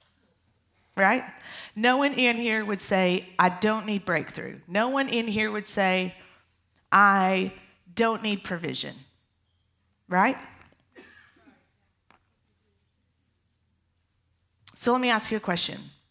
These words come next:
Let me give you an example, okay? If there were money boxes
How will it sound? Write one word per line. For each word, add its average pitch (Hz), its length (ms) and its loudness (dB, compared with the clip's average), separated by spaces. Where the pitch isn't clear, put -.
Let 196 80 -6
me 196 40 -4
give 190 160 -2
you 196 80 0
an 180 80 -2
example, 147 560 -10
okay? 180 340 -4
If 247 360 4
there 254 180 6
were 277 160 2
money 208 300 2
boxes 165 760 -2